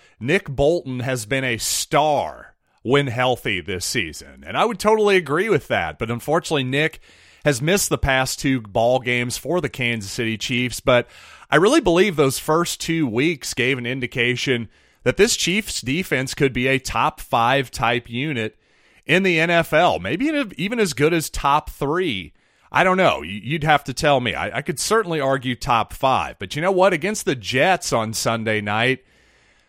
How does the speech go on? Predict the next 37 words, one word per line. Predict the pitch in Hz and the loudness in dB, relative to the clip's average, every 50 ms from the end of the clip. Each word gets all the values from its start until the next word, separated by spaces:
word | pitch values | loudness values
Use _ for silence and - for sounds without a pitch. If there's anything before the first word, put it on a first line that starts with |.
| _ _ _ _ | _ _ _ _
the | - 147 | -2 -2
defense | 147 156 220 262 262 - 339 311 - | 2 4 2 2 4 2 0 0 2
just | - 220 165 131 | 0 0 0 2
didn't | 147 175 185 185 156 | 2 2 2 2 2
look | 147 165 170 - | 2 2 2 2
quite | - - 147 151 160 170 156 - | -2 0 4 4 4 4 2 -2
the | 135 131 | -4 -4
same, | - - 160 170 185 139 104 87 | 0 0 2 2 2 0 0 0
and | 95 101 101 98 | -2 -4 -4 -4
considering | - 147 127 - - 190 202 214 185 156 | -4 -6 -6 -4 -2 0 0 0 0 -2
how | 143 160 170 175 | 0 0 0 2
much | 170 156 147 - - - | 4 2 2 2 2 0
snark | - - 143 131 135 156 156 131 113 - - - - _ _ _ | 0 -2 0 0 2 2 4 2 2 0 -2 -10 -16 _ _ _
<laughs> | - - - | -20 -8 -6
I | - - 208 | 0 0 0
was | 160 135 - | 0 0 -4
throwing | - 165 165 156 151 139 131 | -2 2 4 4 4 4 2
Zach | 123 98 107 135 135 147 151 - - | -2 -4 -2 0 2 2 2 0 -2
Wilson's | 120 113 127 151 196 196 - - 151 123 113 104 | -4 -2 0 0 0 -2 -2 -2 -4 -4 -4 -6
way | 113 117 117 110 110 107 107 101 _ _ - - - - - - | -2 0 0 0 2 0 -2 -4 _ _ -20 -20 -20 -20 -14 2
in | - 165 185 | 2 2 4
my | 175 151 147 | 6 4 4
Mizzou | 151 139 135 123 107 117 156 180 170 147 | 4 0 -2 -2 -2 0 2 2 2 2
email | 120 - 190 214 208 143 113 110 110 104 | 2 0 -2 0 2 2 2 2 0 -2
thread, | - - 127 113 117 123 143 147 | -2 -2 -2 0 2 2 2 2
well, | 127 135 180 220 - - 120 | 2 4 4 4 2 0 -6
Zach | 110 113 151 156 214 - | -4 -2 0 0 0 0
Wilson | 151 185 233 226 - - 175 | 0 0 0 0 0 0 0
was | 147 139 127 | 0 0 2
doing | 151 160 160 151 | 2 2 2 4
everything | 143 151 151 165 151 147 - 160 151 147 147 | 2 2 2 0 -2 0 0 -2 -2 -2 0
he | 156 156 135 | -2 -2 -4
could | - - 156 156 147 135 127 - | -4 -2 0 0 0 0 0 -4
to | 131 110 | -8 -6
prove | - - 143 143 143 135 120 | -4 -4 -2 0 -2 -2 -2
me | 131 131 131 | -2 -2 -2
wrong | 120 110 117 127 135 127 117 110 104 101 | 0 2 2 4 6 6 4 2 2 -4